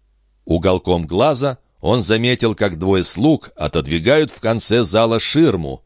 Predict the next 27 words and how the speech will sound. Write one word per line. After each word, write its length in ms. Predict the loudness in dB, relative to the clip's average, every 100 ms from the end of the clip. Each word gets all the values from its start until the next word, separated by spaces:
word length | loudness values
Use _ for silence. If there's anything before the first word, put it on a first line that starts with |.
| _
за 220 | -6 -4
которой 480 | -2 -2 0 2 0
был 240 | 0 -2
спрятан 580 | -2 -2 0 0 0 -4
клавесин. 720 | -2 -2 0 0 0 -2 -8 -16 _ _ _ _ _ _
А 160 | -2 0
под 320 | 0 -2 -2
ним, 340 | -2 -2 -4 _ _
возле 460 | -4 -2 -2 -4 -8
педалей, 720 | -8 -2 0 0 -4 -8 _ _ -2
он 220 | 0 2
увидел 460 | 0 0 2 0 0
какой-то 580 | -4 0 2 2 0
предмет. 640 | -4 -4 -2 -2 -2 -4 -10 _ _ _ _ _ _ _
Слуги 460 | -4 2 2 2 2
были 240 | 2 2
заняты 500 | 2 0 0 0 0
установкой 680 | 0 0 0 0 -2 -2 -2
инструмента 800 | -2 0 0 2 0 -2 -8 -10 -6
и 100 | -4
больше 420 | 2 0 0 -2
ни 140 | -2
на 160 | 0 0
что 240 | -2 -4
не 100 | 0
обращали 540 | -2 0 -2 0 0 0
внимания. 640 | -2 -2 -2 -2 -6 -10